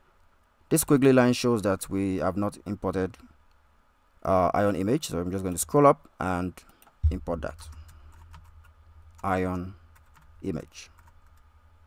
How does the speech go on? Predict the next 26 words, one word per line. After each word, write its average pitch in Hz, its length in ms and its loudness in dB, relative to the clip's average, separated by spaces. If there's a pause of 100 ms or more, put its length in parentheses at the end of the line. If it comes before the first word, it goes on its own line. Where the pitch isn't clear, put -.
(600)
Good. 117 220 0 (720)
So 120 120 -2
once 165 220 6
we 131 100 6
have 131 140 8
that 123 160 2
in 101 100 -2
place, 175 380 0
we - 80 -12
can 90 140 -4
save 110 220 -2
the 87 100 -6 (560)
file 120 420 6 (880)
and 101 200 -4
go 120 120 2
to 117 140 0
our 92 60 2
browser. 156 440 6 (840)
Just 104 160 -2
going 101 180 -2
to 90 500 -8
give 95 200 -6
that 92 180 -4
a 85 80 -6
hard 85 200 -4
refresh - 480 -2